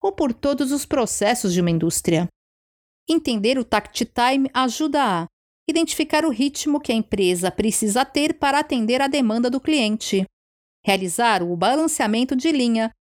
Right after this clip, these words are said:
sincronização do ritmo de produção com o ritmo de demanda, organizar o ambiente,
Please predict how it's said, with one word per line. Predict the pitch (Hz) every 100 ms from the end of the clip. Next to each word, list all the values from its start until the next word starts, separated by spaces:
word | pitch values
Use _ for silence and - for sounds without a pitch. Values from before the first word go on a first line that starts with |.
| _ _
sincronização | - - 214 - 208 208 220 208 269
do | 269
ritmo | 269 208 - 202
de | 180
produção | - 214 233 277 - 247 269
com | - 311
o | 330
ritmo | 294 320 - 330
de | 302
demanda, | 302 330 240 226 190 190 - _ _ _ _ _
organizar | 339 285 269 254 196 185 190
o |
ambiente, | 202 233 330 208 220 -